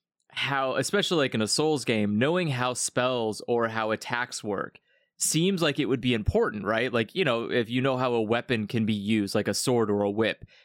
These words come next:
and you go like, "I know the effective range and I know the effective, like, combo timing," you know, like, "I know exactly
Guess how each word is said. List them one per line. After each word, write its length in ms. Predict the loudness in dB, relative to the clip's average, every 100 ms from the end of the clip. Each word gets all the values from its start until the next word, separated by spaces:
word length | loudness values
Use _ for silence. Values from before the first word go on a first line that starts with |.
| -6
and 160 | -2
you 60 | 2
go 80 | 2
like, 160 | 2 -2
"I 140 | 0
know 160 | 0 2
the 160 | 2
effective 480 | 0 -2 -4 -6 -2
range 500 | 0 0 -2 -4 -4
and 160 | -2 -2
I 100 | 2
know 200 | 2 2
the 160 | 2
effective, 500 | 0 -2 -4 -6 -4
like, 340 | -4 -4 -4 _ _ -16
combo 520 | -6 -2 0 0 0
timing," 640 | 0 -2 -2 -2 -2 -4 -12 _ -4
you 80 | 0
know, 80 | 2
like, 140 | 2
"I 60 | 2
know 120 | 2
exactly 600 | 2 0 0 0 0